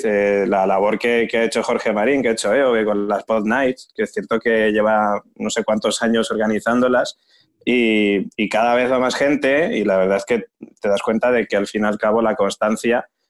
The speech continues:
eh, pues sirve para algo, ¿no? Porque es cierto que que yo recordaba que me, que la, la primera que fui, que creo que fue en dos mil dieciséis,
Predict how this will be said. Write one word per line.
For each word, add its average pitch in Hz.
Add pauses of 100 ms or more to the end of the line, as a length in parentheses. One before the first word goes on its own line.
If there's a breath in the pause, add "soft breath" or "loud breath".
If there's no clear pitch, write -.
(200)
eh, 92
pues 98
sirve 110
para 104
algo, 107
¿no? 135
Porque 98
es -
cierto 104
que 101 (380)
que 101
yo 107
recordaba 107
que 104
me, 101
que 104
la, 101
la 104
primera 113
que 113
fui, 127
que 98
creo 107
que 120
fue 127
en 127
dos 107
mil 110
dieciséis, 127